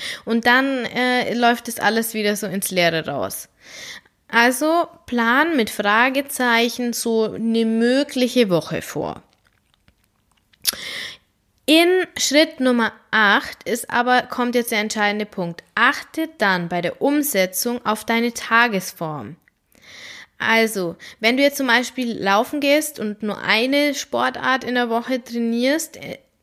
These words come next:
entscheide, wenn du anfängst mit dem Training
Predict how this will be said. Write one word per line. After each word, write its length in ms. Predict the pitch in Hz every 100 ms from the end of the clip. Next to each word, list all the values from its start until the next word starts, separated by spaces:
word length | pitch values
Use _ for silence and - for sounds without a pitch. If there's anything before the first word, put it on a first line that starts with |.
| _ -
entscheide, 880 | 226 233 - 220 233 269 277 294 320 - - -
wenn 260 | 226 240
du 200 | 233 208 - _
anfängst 1160 | - 262 330 349 - 202 190 220 320 - - -
mit 280 | 220 240 254
dem 180 | 294 277
Training 680 | - 196 190 196 208 247